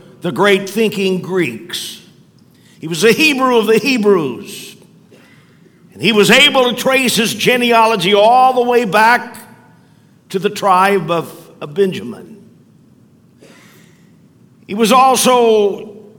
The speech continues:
a Jew of the strictest sect. He was a student of the notable Gamaliel of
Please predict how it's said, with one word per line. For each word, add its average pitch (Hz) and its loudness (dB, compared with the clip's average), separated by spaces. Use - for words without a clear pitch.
a 180 -2
Jew 170 -2
of 160 -2
the 147 -8
strictest - -6
sect. 139 -10
He - -20
was 135 -14
a 185 -4
student 196 -2
of 165 -2
the 180 -2
notable 180 0
Gamaliel 165 -2
of 151 -4